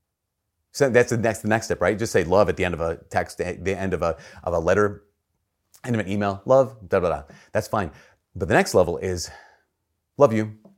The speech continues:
which is better, right? 'Cause I'm saying that you're not just saying you're, you're, you're lovable. You're saying you're loved. So, so you need to know this, you know, whoever you are,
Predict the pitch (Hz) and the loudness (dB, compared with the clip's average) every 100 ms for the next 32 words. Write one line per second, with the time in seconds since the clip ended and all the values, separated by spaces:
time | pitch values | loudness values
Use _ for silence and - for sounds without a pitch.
0 | _ _ _ _ _ _ _ - 113 104 | _ _ _ _ _ _ _ -8 -4 4
1 | - 104 92 98 - 107 98 135 117 107 | 4 6 4 2 0 -2 2 2 4 0
2 | - - 143 143 131 127 120 107 95 98 | -2 0 4 4 2 0 0 0 -2 -4
3 | - 107 82 101 104 104 104 101 101 107 | -2 0 0 -4 -4 -4 0 2 2 2
4 | 107 101 - - 139 185 190 220 262 87 | 2 0 -6 -2 0 4 4 6 4 2
5 | - _ _ _ _ _ _ - 139 156 | -8 _ _ _ _ _ _ -6 4 6
6 | 151 147 156 202 214 202 123 107 165 - | 6 4 0 -2 0 2 4 2 0 -4
7 | 107 117 113 127 127 156 85 98 | -2 0 2 4 4 4 0 0